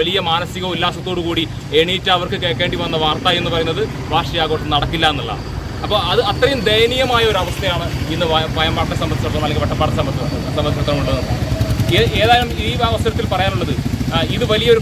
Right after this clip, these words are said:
കാടത്തമായ സമീപനം. ഈ ഞാൻ നേരത്തെ സൂചിപ്പിച്ച പോലെ തന്നെ ഏതോ ഒരു മാനസിക രോഗം, ആ മാനസിക രോഗത്തിൻ്റെ പ-, പ-, പശ്ചാത്തലത്തിലാണ് ഇന്ന് ഈ ഒരു അവസ്ഥ വന്നിട്ടുള്ളത്. ഇതിൽ ഒരുപാട്, ഒരുപാട് കാര്യങ്ങൾ ഈ കാര്യം ഇതുമായി ബന്ധപ്പെട്ട് പറയാനുണ്ട്. പക്ഷേ സമയപരിമിതി മൂലം, മൂലം വളരെ കുറച്ച് മാത്രമാണ്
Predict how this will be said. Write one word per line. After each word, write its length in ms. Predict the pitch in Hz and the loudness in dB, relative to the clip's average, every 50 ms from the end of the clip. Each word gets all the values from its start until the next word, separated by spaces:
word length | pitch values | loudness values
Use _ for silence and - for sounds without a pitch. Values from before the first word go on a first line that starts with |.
| - 208 | 2 0
കാടത്തമായ 600 | 202 202 208 214 220 226 220 - 240 226 220 214 208 - | 0 2 2 2 2 2 0 0 0 2 2 2 2 2
സമീപനം. 360 | 196 170 156 147 139 123 110 - - - - | 0 -2 -2 -2 -4 -4 -6 -6 -8 -6 -6
ഈ 40 | 180 180 185 | -4 -2 -2
ഞാൻ 100 | 196 208 202 | 0 0 2
നേരത്തെ 200 | 202 214 208 220 214 | 2 0 0 0 -2
സൂചിപ്പിച്ച 240 | 226 214 - 196 208 | -2 -2 -2 -2 -2
പോലെ 100 | 208 196 | 0 2
തന്നെ 120 | 208 208 202 208 220 | 2 2 2 4 4
ഏതോ 100 | 220 220 214 | 4 4 4
ഒരു 80 | 214 202 185 190 | 4 2 0 0
മാനസിക 420 | 190 196 202 208 202 - 220 208 208 190 | 0 0 0 -2 -4 -2 0 0 2 2
രോഗം, 220 | 170 151 139 - - - - - - 165 | 2 0 -2 -4 -6 -6 -8 -2 0 0
ആ 40 | 196 196 190 | 2 2 2
മാനസിക 300 | 190 202 202 - - 214 208 202 | 0 0 -2 -2 -2 -2 0 0
രോഗത്തിൻ്റെ 400 | 196 196 196 - 196 196 - 202 185 | 0 0 -2 -4 -4 -2 -2 -2 -2
പ-, 80 | 190 160 170 | -2 -4 -2
പ-, 100 | 175 165 156 | -4 -4 -4
പശ്ചാത്തലത്തിലാണ് 680 | 170 - - 180 180 185 180 175 190 180 170 165 165 175 170 - - - - 170 | -2 0 2 2 2 2 0 0 0 2 2 2 2 0 -2 -2 -2 -2 -2 0
ഇന്ന് 120 | 170 170 170 | 0 2 2
ഈ 40 | 165 | 2
ഒരു 80 | 160 151 | 2 2
അവസ്ഥ 180 | 151 147 - - 160 151 | 2 0 0 0 0 0
വന്നിട്ടുള്ളത്. 340 | 139 131 127 - - - - - - - - 156 180 | 0 -2 -2 -4 -4 -4 -4 -6 -6 -4 -4 -2 0
ഇതിൽ 140 | 220 240 247 247 - - - - 208 | 2 4 4 2 2 -2 -4 -2 0
ഒരുപാട്, 420 | 185 220 220 240 240 247 247 262 254 240 | 2 2 2 2 2 4 4 4 4 4
ഒരുപാട് 260 | 233 233 233 240 233 214 - | 4 4 2 2 2 0 0
കാര്യങ്ങൾ 320 | 208 202 208 208 208 214 208 196 - - - - 190 | 0 0 0 0 -2 -4 -4 -6 -6 -6 -8 -8 -6
ഈ 40 | 202 196 | -2 0
കാര്യം 220 | 196 196 196 190 208 185 | 0 0 0 -2 -6 -4
ഇതുമായി 240 | 180 196 196 190 190 | -2 -2 0 0 0
ബന്ധപ്പെട്ട് 280 | 180 180 175 175 - - 160 | 0 -2 -2 -2 -2 0 0
പറയാനുണ്ട്. 320 | 156 160 165 147 123 - - - - | 2 2 2 2 0 -2 -4 -6 -6
പക്ഷേ 160 | - - - - | -6 -4 -2 -2
സമയപരിമിതി 460 | 180 180 190 196 196 190 185 190 190 185 | 0 0 2 2 0 0 -2 -2 -2 -2
മൂലം, 160 | 190 185 180 - - - | 0 -2 -2 -2 -2 -2
മൂലം 180 | 175 180 180 175 180 | 0 0 0 0 0
വളരെ 140 | 165 190 220 220 | 0 0 0 0
കുറച്ച് 200 | 208 180 - 151 180 | 0 0 0 0 0
മാത്രമാണ് 360 | 175 165 175 170 165 160 160 | 2 2 0 0 0 -2 -2